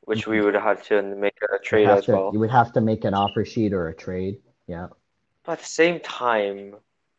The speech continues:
Speaker 1: I guess we don't need to do that anymore. I kinda still want Eric Chernak, but maybe we don't need him anymore. Um, but yeah, Eric Chernak, Sami Vatanen, and then, uh,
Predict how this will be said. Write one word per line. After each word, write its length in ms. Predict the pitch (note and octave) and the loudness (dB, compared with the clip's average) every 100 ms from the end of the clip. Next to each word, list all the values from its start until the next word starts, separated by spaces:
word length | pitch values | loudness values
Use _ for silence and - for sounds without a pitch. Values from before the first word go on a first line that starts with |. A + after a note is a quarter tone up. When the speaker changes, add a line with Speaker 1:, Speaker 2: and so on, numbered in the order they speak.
| _ _ _ _ _ _ _ _ - | _ _ _ _ _ _ _ _ -12
Speaker 1:
I 80 | A#2+ | 0
guess 500 | A2 A2 - - - | 4 4 0 -12 -14
we 300 | A2 A2 - _ _ _ _ _ _ - | -12 -12 -14 _ _ _ _ _ _ 0
don't 240 | A2 A2+ | 0 0
need 160 | A2 G#2+ | -6 -10
to 80 | G#2+ | -2
do 60 | |
that 160 | A2 A2+ | 4 4
anymore. 340 | A#2 B2+ C#3 | 4 2 4
I 100 | B2 | 4
kinda 400 | D3 - A3 G#3+ | 2 0 2 4
still 340 | D#3 - B2 B2 | 2 2 4 4
want 160 | C3+ | 2
Eric 160 | C#3 C#3 | 0 -6
Chernak, 320 | - D3 D3 D3 | -6 -6 -6 -6
but 160 | G#2+ G2+ | -6 -4
maybe 340 | A2 A2 A2+ | -4 -4 -6
we 120 | G#2+ | -6
don't 240 | G#2+ A2 A2 | -6 -8 -8
need 180 | A2 A2 | -12 -10
him 60 | A2 | -10
anymore. 360 | A2+ A2+ A#2 - _ - | -8 -8 -8 -12 _ -4
Um, 280 | G2+ G2 | -2 0
but 140 | G2 G#2+ | 2 4
yeah, 160 | G#2+ - | 4 4
Eric 200 | A2 - | 0 2
Chernak, 460 | D3+ C#3 C3 C3 - - _ _ _ _ _ | 2 4 4 2 -6 -20 _ _ _ _ _
Sami 200 | A#2 A2 - | 2 2 0
Vatanen, 640 | G#2+ G#2 - G#2+ G2 G2 F#2 _ _ _ - | 4 4 2 -4 -10 -10 -16 _ _ _ -20
and 140 | G2+ | -8
then, 460 | F#2+ F#2 F#2 F#2 F2+ - _ _ _ _ _ - | -4 -4 -4 -10 -16 -20 _ _ _ _ _ -8
uh, 420 | F#2 F#2 E2+ E2 | -2 -2 -2 -8